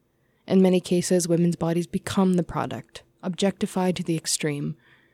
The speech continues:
where a woman's shape becomes a beer bottle, breasts become burgers, disembodied caricatures of feminine bodies designed to make us consume. But ads don't merely sell products,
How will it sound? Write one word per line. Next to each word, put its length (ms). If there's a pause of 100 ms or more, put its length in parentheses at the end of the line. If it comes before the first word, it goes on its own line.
(120)
where 140
a 40
woman's 300
shape 320
becomes 320
a 60
beer 240
bottle, 340
breasts 440
become 360
burgers, 640 (420)
disembodied 760
caricatures 680
of 80
feminine 400
bodies 380
designed 480
to 80
make 200
us 120
consume. 580 (720)
But 140
ads 340
don't 280
merely 280
sell 220
products, 680